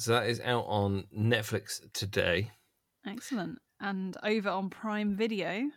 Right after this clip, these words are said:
Speaker 2: we have a movie called The Burial.
Speaker 1: Yeah, this is, this stars, uh, Jamie Foxx and, uh, Tommy Lee Jones in a, uh, based on true events. It's about a lawyer who helps a funeral home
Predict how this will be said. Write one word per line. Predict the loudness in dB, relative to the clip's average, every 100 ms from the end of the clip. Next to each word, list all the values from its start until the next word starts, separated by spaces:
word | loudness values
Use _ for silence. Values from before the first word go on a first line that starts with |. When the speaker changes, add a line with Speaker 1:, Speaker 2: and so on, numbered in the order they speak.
| _
Speaker 2:
we | -8 -6
have | -6 -6
a | -4
movie | -4 -4
called | -8 -6 -4 -4 -8
The | -6 -4
Burial. | 0 0 0 -4 -6 -10 -12 -16 -14 -14 -6 8
Speaker 1:
Yeah, | 10
this | 12 10
is, | 8 6 0 -2 2
this | 2
stars, | 6 10 12 10 8 0
uh, | -4 0
Jamie | 6 8 8 6
Foxx | 6 8 8 2 -6 -6 -10 _
and, | 4 6 6 4 0 -2 -4 -10 _ _ -8
uh, | -6 -2
Tommy | 2 2
Lee | 2
Jones | 4 6 8 6 4 -2 -6 -6 2
in | 6 6 6 2 -2
a, | 2 4 4 4 0 -4 _ _ _ _ _ _
uh, | -10 -6 -6 -4 -2 4 8
based | 8 8
on | 6
true | 8 8
events. | 10 8 6 2 -8 -14 -20 -20 _
It's | 4
about | 8 10
a | 12
lawyer | 12 12 12
who | 8
helps | 4 0 2
a | 2
funeral | 2 4 6 8 6
home | 6 4 4